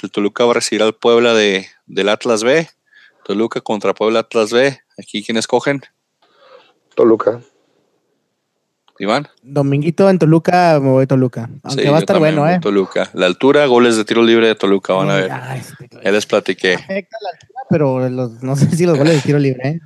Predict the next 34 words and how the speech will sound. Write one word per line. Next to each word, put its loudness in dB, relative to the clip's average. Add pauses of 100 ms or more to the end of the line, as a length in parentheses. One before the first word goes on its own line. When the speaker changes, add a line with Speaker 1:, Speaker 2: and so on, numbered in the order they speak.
(220)
Speaker 3:
Ahí -4
sí -2
no -2
estoy -2
contigo. -2 (380)
Speaker 1:
<laughs> -8 (400)
Ya 2
cerrando, 2
el 2
Santos 0
va 4
a 6
recibir 0
al, -2
al -4
Morelia. 0 (500)
Eh, -10
un -12
partido -2
ya 0
cerrando -2
la 0
jornada -2
por -6
la 0
tarde -2
en -8
Torreón, 0
en -2
la -4
Casa -4
del -2
Dolor 0
Ajeno. -2